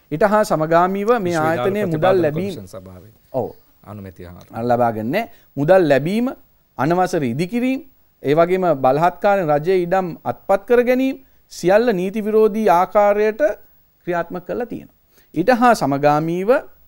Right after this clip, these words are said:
Speaker 1: අ, හදිසි නීතිය යටතේ මෙම විශ්වවිද්‍යාලය වහාම රජයට පවරාගත යුතුයි කියලා නිර්දේශ කරලා තියෙනවා.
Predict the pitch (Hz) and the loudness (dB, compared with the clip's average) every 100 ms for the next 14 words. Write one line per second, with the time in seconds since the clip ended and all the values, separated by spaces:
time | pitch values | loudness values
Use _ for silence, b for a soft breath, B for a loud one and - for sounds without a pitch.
0 | _ _ 117 110 107 127 160 247 220 160 | _ _ -6 -4 -4 -2 -2 -2 -2 -4
1 | 143 143 131 135 185 180 139 143 170 214 | -4 -4 -6 -8 -10 -10 -10 -8 -6 -8
2 | 240 135 135 156 147 139 143 165 180 120 | -10 -14 -12 -10 -10 -8 -8 -8 -10 -6
3 | 131 196 240 127 101 _ _ 127 147 151 | -4 -2 -4 -4 -10 _ _ -4 -2 -2
4 | 190 190 185 143 156 151 147 147 131 127 | -2 -4 -6 -4 -4 -4 -6 -8 -8 -6
5 | 226 220 143 156 160 143 196 247 202 147 | -6 -6 -6 -8 -6 -6 -4 -4 -4 -8
6 | 117 104 110 113 156 | -8 -8 -10 -10 -10